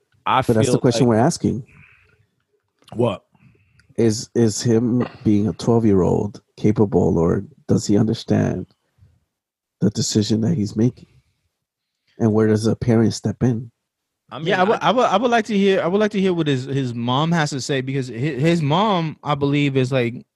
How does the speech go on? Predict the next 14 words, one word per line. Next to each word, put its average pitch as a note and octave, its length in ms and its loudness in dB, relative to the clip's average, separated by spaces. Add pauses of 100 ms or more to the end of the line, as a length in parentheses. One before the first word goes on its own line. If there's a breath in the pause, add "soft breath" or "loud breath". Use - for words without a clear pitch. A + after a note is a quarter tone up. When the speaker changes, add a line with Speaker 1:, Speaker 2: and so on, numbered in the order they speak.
(140)
Speaker 3:
a A#2+ 60 -2
Christian, C#3+ 440 -2
some C3+ 160 -8
sort C3+ 220 -4
of G2 80 -8 (260)
pastor D3 760 0
or G2+ 340 -4 (160)
prophetess D3 640 0
or C3 60 -10
something C#3+ 260 -6
like C#3 180 -4
that. C#3+ 340 2
Like, G#2+ 380 0 (880 soft breath)
Speaker 1:
Really? C3 480 -2